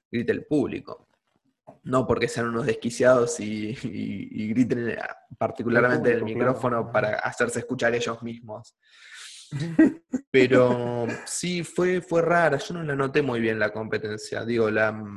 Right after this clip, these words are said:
Speaker 1: la, la veía muy, muy, muy, muy de a poquito porque no me interesaba lo que estaba viendo, ¿no? Es como que el público tiene su importancia, pero creería que tampoco hay que darle tanta. ¿Te acordás?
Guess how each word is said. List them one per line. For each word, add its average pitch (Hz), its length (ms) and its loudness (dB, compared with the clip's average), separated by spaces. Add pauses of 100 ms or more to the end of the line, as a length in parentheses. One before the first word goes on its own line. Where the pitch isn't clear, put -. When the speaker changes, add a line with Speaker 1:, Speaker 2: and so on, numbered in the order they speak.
(360)
Speaker 1:
la, 117 320 2
la 117 260 2
veía 139 400 2
muy, 147 320 -2
muy, 139 260 -2
muy, 151 220 0
muy 151 160 0
de 151 80 6
a 131 100 4
poquito 147 440 0
porque 120 260 0
no 135 100 -6
me 156 80 -8
interesaba 139 540 -2
lo 113 160 0
que 113 60 -6
estaba 131 320 0
viendo, 110 400 -2
¿no? 117 180 -4
Es 143 140 -4
como 117 360 -6
que - 280 -8 (540)
el 110 260 -2
público 147 800 0 (380)
tiene 165 260 2
su 147 140 -6
importancia, 127 920 0 (580)
pero 123 220 2
creería 151 400 0
que 151 100 2
tampoco 143 340 2
hay 156 80 -2
que - 140 -4
darle 135 240 4
tanta. 113 440 0
¿Te 117 80 -2
acordás? 202 420 -2